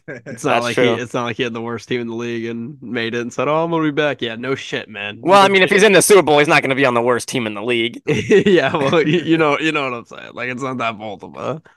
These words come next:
Speaker 1: of a prediction by him. Congrats. But, um, do you guys wanna do storylines, M V P, or betting picks next?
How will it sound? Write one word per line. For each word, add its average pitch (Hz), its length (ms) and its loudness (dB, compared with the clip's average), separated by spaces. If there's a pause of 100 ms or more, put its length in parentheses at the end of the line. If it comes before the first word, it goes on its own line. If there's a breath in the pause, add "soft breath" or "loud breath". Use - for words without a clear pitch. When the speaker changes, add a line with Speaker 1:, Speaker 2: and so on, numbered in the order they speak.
(240 soft breath)
Speaker 1:
of 143 200 -2
a 123 60 -10
prediction 127 440 -4
by 123 140 -6
him. 123 220 -6
Congrats. 127 580 -6
But, 147 340 0 (560)
um, 131 340 0
do 120 60 -10
you 151 60 -4
guys 165 160 2
wanna 147 200 -2
do 143 160 -4
storylines, 156 920 -6 (100)
M 135 140 -8
V 131 140 -4
P, 131 440 -2
or 104 720 -8 (120)
betting 90 440 -10
picks - 300 -20
next? - 400 -20